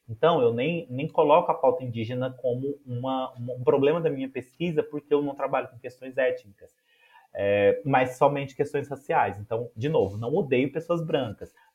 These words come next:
mas eu quero que pessoas brancas se conscientizem da importância de uma luta antirracista.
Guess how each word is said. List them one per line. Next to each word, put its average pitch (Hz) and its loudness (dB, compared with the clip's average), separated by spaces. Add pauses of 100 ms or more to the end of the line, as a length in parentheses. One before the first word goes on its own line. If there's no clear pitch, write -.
(160)
mas 127 0
eu 151 8
quero 147 4
que 147 -10
pessoas 147 4
brancas 139 -4
se - -20
conscientizem 175 -2 (540)
da 131 4
importância 190 0
de 170 -4
uma 185 -2
luta 147 0
antirracista. 160 -4